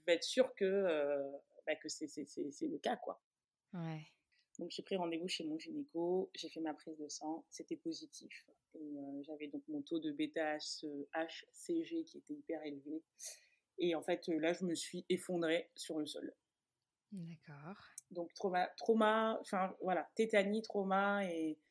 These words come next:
Speaker 1: et c'était, je suis pas prête, en fait. Je suis
Speaker 2: Ouais,
Speaker 1: pas
Speaker 2: c'est,
Speaker 1: prête.
Speaker 2: c'est trop vite, c'est, c'est, c'est trop vite pour moi, quoi.
Speaker 1: Ouais, ouais, ouais.
Speaker 2: Et, euh, et, et que cet état un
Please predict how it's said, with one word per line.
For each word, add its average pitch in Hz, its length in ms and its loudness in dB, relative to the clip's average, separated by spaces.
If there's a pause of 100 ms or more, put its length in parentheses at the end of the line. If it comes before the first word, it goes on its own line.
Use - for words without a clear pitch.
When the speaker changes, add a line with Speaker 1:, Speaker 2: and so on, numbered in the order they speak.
(520)
Speaker 1:
et - 60 -2
c'était, 202 280 2
je 208 60 -2
suis 214 80 0
pas 151 140 6
prête, 170 240 -4
en 156 80 -6
fait. 151 160 -10
Je - 60 -16
suis - 1120 -20
Speaker 2:
Ouais, 170 80 0
Speaker 1:
pas 165 80 -6
Speaker 2:
c'est, 175 80 -2
Speaker 1:
prête. 156 120 -6
Speaker 2:
c'est 165 80 -4
trop - 220 0
vite, 180 300 0
c'est, 160 220 -6
c'est, 156 240 -10
c'est - 120 -18
trop - 160 -4
vite 175 140 -2
pour 202 160 2
moi, 170 300 2
quoi. 139 240 -12
Speaker 1:
Ouais, 170 180 -6 (100)
ouais, 165 60 -10
ouais. 147 180 -8 (1300)
Speaker 2:
Et, 165 200 0
euh, 143 360 -6 (360)
et, 170 160 -6 (160)
et - 120 -16 (120)
que - 80 -16
cet 196 240 -2
état 208 240 2
un 170 200 0